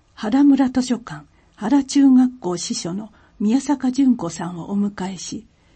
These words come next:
絵本の読み聞かせ講座を開催します。読み手としての心構え、読み聞かせのコツ、対象者に合った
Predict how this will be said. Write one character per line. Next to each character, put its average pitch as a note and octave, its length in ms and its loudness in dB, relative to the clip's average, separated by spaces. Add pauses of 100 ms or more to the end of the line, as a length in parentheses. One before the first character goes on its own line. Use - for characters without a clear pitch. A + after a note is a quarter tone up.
(200)
絵 A3 140 -4
本 B3+ 320 4
の E3+ 80 -6
読 G3 180 -4
み B3+ 160 6
聞 - 120 -16
か B3+ 120 -2
せ B3+ 160 -4
講 B3 220 0
座 D#3+ 180 -8
を F3+ 80 -16
開 G3 180 -10
催 E3 260 -8
し - 180 -10
ま - 140 -14
す。 - 220 -16 (1080)
読 A3 200 2
み C#4 140 10
手 C#4 140 2
と C4 140 -2
し - 120 -10
て A#3+ 140 0
の E3 220 -8
心 B3 420 2
構 G#3+ 300 -6
え、 - 160 -20 (680)
読 G#3+ 160 0
み C#4 120 8
聞 - 120 -16
か B3 120 -8
せ A3 180 -4
の F#3 120 -6
コ F#3 160 -16
ツ、 - 320 -16 (320)
対 C#4 220 0
象 C#4 260 0
者 - 200 -8
に E3 200 -10
合 F#3+ 100 -10
っ - 60 -18 (140)
た - 200 -20